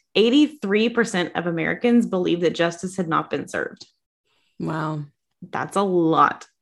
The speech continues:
Speaker 2: Yeah.
Speaker 1: of Americans. So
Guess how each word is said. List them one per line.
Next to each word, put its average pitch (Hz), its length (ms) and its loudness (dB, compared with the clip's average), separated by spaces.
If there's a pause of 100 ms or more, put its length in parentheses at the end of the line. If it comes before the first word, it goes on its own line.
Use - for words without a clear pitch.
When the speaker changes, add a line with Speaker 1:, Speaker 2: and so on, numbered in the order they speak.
Speaker 2:
Yeah. 185 340 0
Speaker 1:
of 175 220 -6
Americans. - 720 -6 (800)
So - 520 -2